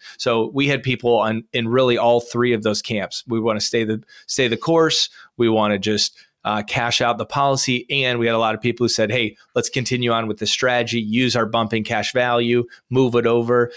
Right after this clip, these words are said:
and basically redesign the policy with what's gonna fit us at, at the, you know, best now." So while a risk, certainly, and something that I would hope that, you know,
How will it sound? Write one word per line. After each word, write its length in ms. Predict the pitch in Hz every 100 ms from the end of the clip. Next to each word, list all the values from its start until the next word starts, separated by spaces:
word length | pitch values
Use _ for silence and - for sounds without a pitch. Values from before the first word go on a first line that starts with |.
| -
and 160 | 117 110
basically 360 | 135 147 127
redesign 600 | 110 131 135 120 113 117
the 80 | 110
policy 600 | - 123 127 113 - 104
with 260 | 107 107 113
what's 380 | 117 - - -
gonna 180 | 113
fit 220 | 104 127 110
us 300 | 101 - - -
at, 220 | 110 104 _ -
at 280 | 110 - 117
the, 120 | 110 -
you 120 | 120
know, 100 | 104
best 400 | 107 110 101 -
now." 380 | 107 101 87 95 - - - -
So 320 | 151 120 110 - - _
while 360 | 131 131 147 165
a 80 | 185
risk, 640 | 160 117 120 - - -
certainly, 640 | - 151 143 139 127 147
and 280 | - 120 107
something 380 | - 139 120 131
that 140 | 120 113
I 60 |
would 120 | 117
hope 260 | 107 135 127
that, 280 | 123 110 - _ _ _ -
you 120 | 123
know, 220 | 107 117